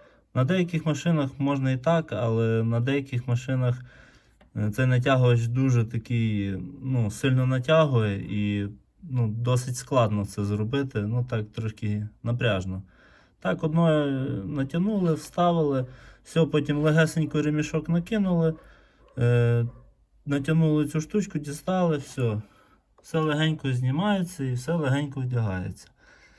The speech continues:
Тобто ніяких проблем. Ну, зараз мені цей кронштейн, ну, цей ролик натягувач треба відкрутити. Ось болтик бачу і, напевно, там ще знизу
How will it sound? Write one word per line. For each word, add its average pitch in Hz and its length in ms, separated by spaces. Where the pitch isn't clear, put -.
Тобто 143 300
ніяких 139 460
проблем. 101 600
Ну, 147 220
зараз 147 500
мені 135 380
цей 120 480
кронштейн, 120 920
ну, 143 200
цей 107 380
ролик 123 340
натягувач 113 600
треба 117 360
відкрутити. 160 840
Ось 170 200
болтик 160 500
бачу 131 440
і, 139 160
напевно, 139 480
там 113 200
ще - 160
знизу 107 480